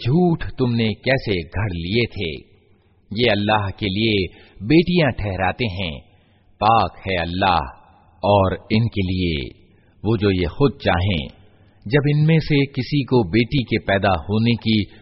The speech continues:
शुभ सूचना दी जाती है, तो उसके चेहरे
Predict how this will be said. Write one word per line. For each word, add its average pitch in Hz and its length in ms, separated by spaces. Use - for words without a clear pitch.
शुभ 127 320
सूचना 120 540
दी 92 180
जाती 87 420
है, 101 200
तो 143 140
उसके 147 260
चेहरे 117 360